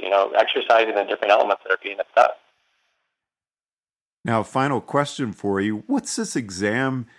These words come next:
Speaker 2: season like for you as you're testing a lot of people,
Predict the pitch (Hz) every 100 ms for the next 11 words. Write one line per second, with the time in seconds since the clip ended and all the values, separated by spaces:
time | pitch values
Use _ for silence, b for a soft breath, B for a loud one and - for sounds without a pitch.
0 | b - - 127 110 117 107 101 104 107
1 | - 110 98 92 120 139 92 90 101 101
2 | 92 110 127 - - 131 - 101 92 90
3 | 95 90 - 107 101 107 101